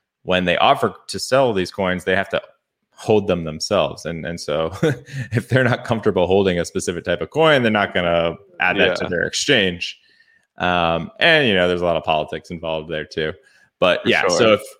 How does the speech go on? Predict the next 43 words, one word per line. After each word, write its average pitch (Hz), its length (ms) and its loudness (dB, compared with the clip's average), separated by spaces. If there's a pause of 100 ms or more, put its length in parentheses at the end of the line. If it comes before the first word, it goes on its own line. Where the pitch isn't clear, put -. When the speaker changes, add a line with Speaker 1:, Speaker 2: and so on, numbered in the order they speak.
(260)
Speaker 1:
so 127 200 4
if 123 100 0
Coinbase 147 360 2
doesn't 120 180 -4
have 117 120 0
your 101 100 0
coin, 180 360 0
well, 113 100 2
you're 101 100 -2
gonna 110 160 0
have 98 80 -8
to 98 60 -14
go 101 80 -2
somewhere 87 300 -6
else. - 240 -6
And 90 120 -10
so 90 220 2
Binance 107 920 0 (120)
is 92 140 -8
one 92 160 -4
of 87 40 -2
your 87 100 -2
top 92 360 0
options 85 500 -2
usually. 85 540 -4 (240)
Uh, 82 140 0
they 82 160 0
have 82 140 0
a, 78 180 -2 (140)
a 82 60 -4
wider 85 440 2
array 82 300 0
of 80 140 -6
coin 82 500 -4
choices. 85 640 -6 (360)
Speaker 2:
Mm-hmm. 98 60 0
Speaker 1:
F 95 100 -4
T 127 180 -2
X, - 480 -4 (120)
uh, 82 340 4 (220)
you 95 80 -4
know, 82 80 0
I'm, 85 340 -2